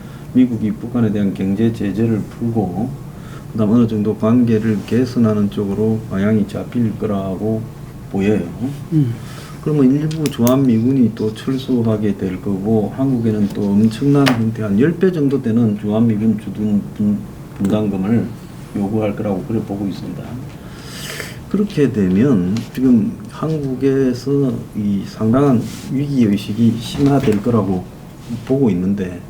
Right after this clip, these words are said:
Speaker 2: 그,
Speaker 1: 여기
Speaker 2: 그렇다면 그게 내년에
Speaker 1: 예.
Speaker 2: 벌어지는 일이잖아요.
Speaker 1: 예, 예. 당장 뭐 그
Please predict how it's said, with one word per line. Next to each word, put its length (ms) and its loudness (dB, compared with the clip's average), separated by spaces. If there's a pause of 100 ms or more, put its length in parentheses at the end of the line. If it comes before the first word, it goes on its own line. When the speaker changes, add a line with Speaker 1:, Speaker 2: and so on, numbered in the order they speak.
(260)
Speaker 2:
그, 80 -4 (100)
Speaker 1:
여기 140 6
Speaker 2:
그렇다면 260 4
그게 340 0
내년에 680 6 (220)
Speaker 1:
예. 200 0
Speaker 2:
벌어지는 380 4
일이잖아요. 400 6
Speaker 1:
예, 240 4
예. 80 0
당장 400 4
뭐 300 2
그 200 -4